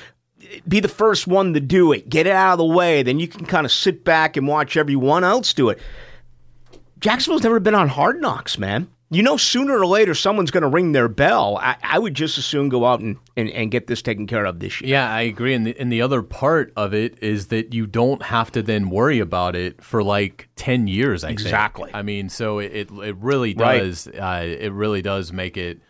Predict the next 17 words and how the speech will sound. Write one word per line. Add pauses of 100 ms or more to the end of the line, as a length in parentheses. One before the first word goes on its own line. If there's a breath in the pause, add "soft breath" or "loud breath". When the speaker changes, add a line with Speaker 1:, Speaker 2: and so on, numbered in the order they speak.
(240)
Speaker 2:
make
it,
uh, (260)
good
in,
in
that
standpoint.
So,
yeah,
I,
I'd,
I'd
love
to
see
it.